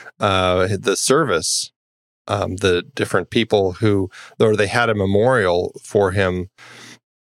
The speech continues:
that, where they went to a, uh, a skate park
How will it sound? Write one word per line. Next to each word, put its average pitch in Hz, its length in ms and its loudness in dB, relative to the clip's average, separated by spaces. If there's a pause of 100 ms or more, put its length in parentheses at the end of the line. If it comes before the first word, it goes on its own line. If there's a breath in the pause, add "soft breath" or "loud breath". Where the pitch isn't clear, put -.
(160)
that, 104 340 0
where 107 200 4
they 98 160 2
went 98 380 0
to 95 440 2
a, 92 360 -2
uh, 82 280 0
a 87 60 -2
skate - 380 0
park - 380 -4